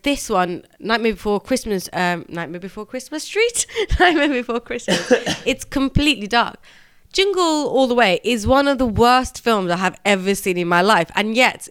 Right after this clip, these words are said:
Speaker 1: it's still light. So I'm
Speaker 2: So
Speaker 1: gonna
Speaker 2: it's still
Speaker 1: claim
Speaker 2: good?
Speaker 1: No, it's still a Christmas film. It's terrible
Speaker 2: Mm.
Speaker 1: and horrible.
Speaker 2: Uh, no.
Speaker 1: But yeah.
Speaker 2: Do you know there's a sequel?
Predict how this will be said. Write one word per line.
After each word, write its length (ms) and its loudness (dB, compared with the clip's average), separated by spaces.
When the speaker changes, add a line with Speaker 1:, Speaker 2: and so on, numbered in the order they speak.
Speaker 1:
it's 200 -6
still 240 -2
light. 460 -2
So 280 -4
I'm 200 -2
Speaker 2:
So 60 -6
Speaker 1:
gonna 80 4
Speaker 2:
it's 100 -2
still 220 0
Speaker 1:
claim 240 2
Speaker 2:
good? 160 -16
Speaker 1:
No, 400 2
it's 180 -6
still 220 -2
a 40 -2
Christmas 440 -4
film. 340 -2
It's 200 -4
terrible 680 0
Speaker 2:
Mm. 100 -4
Speaker 1:
and 120 -2
horrible. 560 2
Speaker 2:
Uh, 80 -6
no. 580 -8
Speaker 1:
But 200 4
yeah. 360 0
Speaker 2:
Do 120 -4
you 60 0
know 60 0
there's 140 -2
a 40 -8
sequel? 640 -8